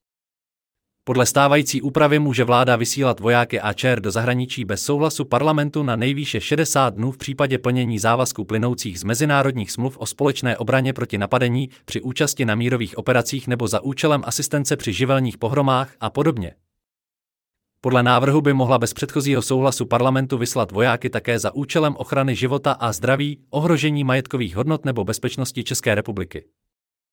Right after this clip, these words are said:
Současně by bez souhlasu parlamentu rozhodovala o uskutečnění průjezdů a přeletů přes území Č R a o účasti ozbrojených sil na vojenských cvičeních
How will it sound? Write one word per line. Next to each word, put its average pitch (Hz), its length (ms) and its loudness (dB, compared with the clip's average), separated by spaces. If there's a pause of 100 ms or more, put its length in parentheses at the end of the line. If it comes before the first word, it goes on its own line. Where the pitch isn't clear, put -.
(580)
Současně 175 480 2
by 160 100 4
bez 160 180 4
souhlasu 151 380 4
parlamentu 139 540 2
rozhodovala 127 500 2
o 110 100 -6
uskutečnění 143 680 -4
průjezdů 131 560 0
a 117 140 0
přeletů 160 400 0
přes - 240 -6
území 147 380 -2
Č 139 280 2
R - 160 -2
a 113 220 -8
o 113 40 -8
účasti 156 480 -2
ozbrojených 135 600 0
sil 131 140 2
na 127 120 0
vojenských 117 420 -2
cvičeních 131 640 -4